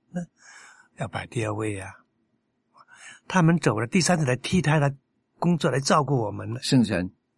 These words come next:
Speaker 1: 圣神了。
Speaker 2: 他要摆第三位。
Speaker 1: 所以我们就把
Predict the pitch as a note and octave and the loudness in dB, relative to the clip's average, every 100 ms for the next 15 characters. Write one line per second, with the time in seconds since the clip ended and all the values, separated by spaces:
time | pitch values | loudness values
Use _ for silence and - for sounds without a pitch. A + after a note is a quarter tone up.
0 | - - _ _ _ - - A2+ G2 G2+ | -16 -16 _ _ _ -16 -8 -8 -8 -14
1 | G2+ - A2 - E2 F#2 F#2+ F2+ - _ | -14 -2 0 0 -4 -2 -2 -2 -4 _
2 | - C3 C3 A#2+ A#2+ | -2 0 0 -2 -4